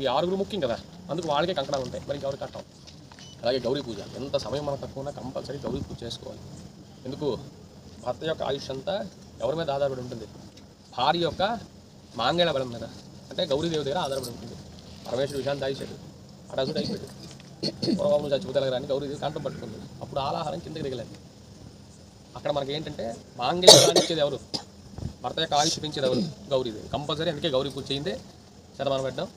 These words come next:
శతమానం కట్టడానికి అర్హత లేదు. అలాగే జీలకర్ర బెల్లం, కన్యాదానం, ఇవన్నీ కట్టాలి. చెప్పుకుంటూ పోతే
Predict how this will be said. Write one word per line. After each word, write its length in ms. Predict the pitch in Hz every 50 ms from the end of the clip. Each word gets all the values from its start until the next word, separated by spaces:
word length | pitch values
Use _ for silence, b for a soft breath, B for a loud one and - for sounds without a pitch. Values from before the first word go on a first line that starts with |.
| - -
శతమానం 260 | - 131 139 135 135 123
కట్టడానికి 260 | 123 - 127 123 - 147
అర్హత 160 | 139 135 127 127 120
లేదు. 120 | 107 - - - - - - - - - - - - - - -
అలాగే 180 | - 151 160 170 147
జీలకర్ర 260 | 156 160 160 165 160 156
బెల్లం, 180 | 151 135 127 - - 135
కన్యాదానం, 360 | 147 165 165 156 151 139 151 170
ఇవన్నీ 220 | 180 190 202 202 175
కట్టాలి. 280 | 170 - 196 175 143 127 -
చెప్పుకుంటూ 280 | 165 156 - 180 180 175 165
పోతే 100 | 180 190